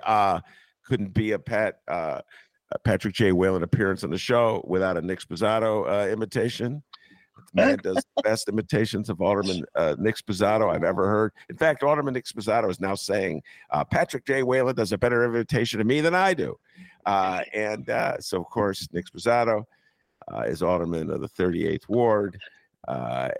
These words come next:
Speaker 1: and <laughs> he's got a distinctive Chicago accent. I saw, I heard a lot of him. He got a lot of,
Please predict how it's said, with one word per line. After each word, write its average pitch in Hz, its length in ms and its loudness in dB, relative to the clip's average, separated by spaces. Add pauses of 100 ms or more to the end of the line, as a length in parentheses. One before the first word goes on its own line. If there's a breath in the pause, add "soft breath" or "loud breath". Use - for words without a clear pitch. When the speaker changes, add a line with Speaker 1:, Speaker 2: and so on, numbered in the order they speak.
(100)
Speaker 1:
and 76 340 0
<laughs> - 80 -20
he's - 400 -4 (340 loud breath)
got 107 160 2
a 98 60 2
distinctive 110 800 -2 (180)
Chicago 90 540 0
accent. 104 480 2
I 95 160 2
saw, 117 320 2
I 127 120 2
heard 170 180 2
a 143 60 4
lot 117 260 2
of 92 120 -2
him. 76 100 -6
He 117 80 -4
got 160 180 0
a 98 40 -2
lot 107 160 0
of, 85 100 -4